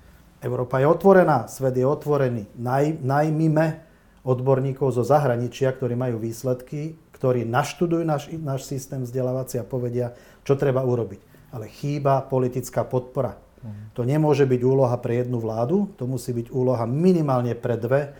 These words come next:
Speaker 1: ak nie tri funkčné obdobia, aby sa konzistentne postupovalo v zmene systému vzdelávania na Slovensku.
Speaker 2: Také zachovanie kontinuity proste. A tento dokument, ktorý ste spracovali v R U Z, e,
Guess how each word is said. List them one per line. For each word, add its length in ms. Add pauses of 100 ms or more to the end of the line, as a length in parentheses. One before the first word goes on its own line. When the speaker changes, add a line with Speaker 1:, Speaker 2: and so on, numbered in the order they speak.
(180)
Speaker 1:
ak 240
nie 240
tri 240
funkčné 400
obdobia, 720 (160)
aby 160
sa 160
konzistentne 800
postupovalo 960
v 80 (240)
zmene 320
systému 480
vzdelávania 480
na 160
Slovensku. 560
Speaker 2:
Také 160
zachovanie 400
kontinuity 640
proste. 480 (560)
A 240 (320)
tento 160
dokument, 560
ktorý 160
ste 240
spracovali 560
v 80
R 80
U 80
Z, 80
e, 240